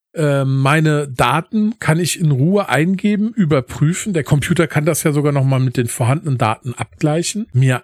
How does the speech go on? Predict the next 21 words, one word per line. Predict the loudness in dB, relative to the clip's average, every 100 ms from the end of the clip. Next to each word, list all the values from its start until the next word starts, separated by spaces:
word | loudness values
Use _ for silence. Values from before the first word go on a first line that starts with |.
| -2
anzeigen, | 0 0 0 0 0 0
ob | -4 -2
da | -4
Abweichungen | -4 -6 -2 -2 -2 -2 0
sind. | -2 -4 -10 -20 _ 0
Und | 2 2 0
dann | 2 2 0 -4 _ _
drücke | -2 0 2
ich | 2
auf | 0 0
Absenden | -2 0 0 0 -2 -4
und | -2 0
dann | 0 0
geht | -2
das | -4 -6
einfach | -8 -6 -4
seinen | -2 0 2
Gang. | 2 2 0 0
Und | 0 2
diese | 2 0
Daten | 0 0 -2 -2 -4